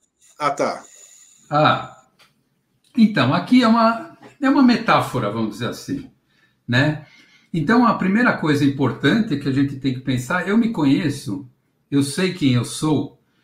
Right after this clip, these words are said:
Speaker 2: eu sei de onde eu venho, a gente já falou sobre identidade, sobre algumas outras questões, então a gente tem que saber quem a gente é. Então,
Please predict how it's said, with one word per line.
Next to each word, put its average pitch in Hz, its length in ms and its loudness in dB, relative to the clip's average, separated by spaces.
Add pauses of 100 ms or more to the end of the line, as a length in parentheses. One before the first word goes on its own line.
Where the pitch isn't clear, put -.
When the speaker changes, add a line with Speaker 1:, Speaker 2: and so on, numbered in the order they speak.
(120)
Speaker 2:
eu 131 120 0
sei 180 280 -2
de 139 160 0
onde 123 240 2
eu 113 120 -4
venho, 110 480 -4
a 117 100 -8
gente 160 220 -4
já 156 100 -6
falou 139 260 -2
sobre 120 320 -4
identidade, 131 960 0 (360)
sobre 135 380 0
algumas 127 680 0
outras 127 440 0
questões, 143 580 -2
então 156 320 0
a 156 60 0
gente 151 280 0
tem 151 240 -2
que 139 60 -6
saber 135 480 0
quem 160 260 -2
a 143 60 2
gente 165 320 0
é. 135 340 0 (720)
Então, 220 640 2